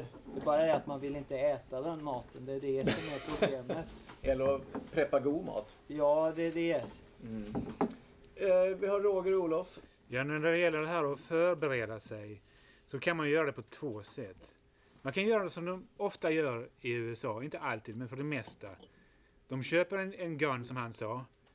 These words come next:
Speaker 3: låser in sig i en bunker. Där har de mat och vatten så de klarar sig ett visst antal dagar. Och, eller månader till och med. Och, det, och så kommer någon och, och inträder,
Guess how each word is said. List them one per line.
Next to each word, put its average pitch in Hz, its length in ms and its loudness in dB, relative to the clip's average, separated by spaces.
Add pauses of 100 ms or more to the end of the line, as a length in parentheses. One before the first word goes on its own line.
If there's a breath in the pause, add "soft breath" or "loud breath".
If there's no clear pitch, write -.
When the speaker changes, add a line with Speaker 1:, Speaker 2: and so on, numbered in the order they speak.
(420 soft breath)
Speaker 3:
låser 151 420 0
in 196 120 0
sig 202 140 2
i 196 40 4
en 185 120 0
bunker. 147 640 0 (460 soft breath)
Där 143 80 0
har 160 100 4
de 175 140 2
mat 170 260 0
och 151 80 0
vatten 151 300 0
så 139 80 -8
de 143 100 -4
klarar 143 260 0
sig 127 320 -2
ett 120 60 -8
visst 127 220 -6
antal 123 260 -6
dagar. 123 460 -4 (840 soft breath)
Och, 139 380 -2 (340)
eller 139 200 -2
månader 135 460 -2
till 117 180 -8
och 113 60 -6
med. 117 280 -8 (200)
Och, 180 160 -12 (680 soft breath)
det, 175 440 2 (280)
och 175 120 -2
så 151 80 -8
kommer 185 260 2
någon 175 140 0 (200)
och, 170 80 -4
och 165 80 -4
inträder, 170 520 0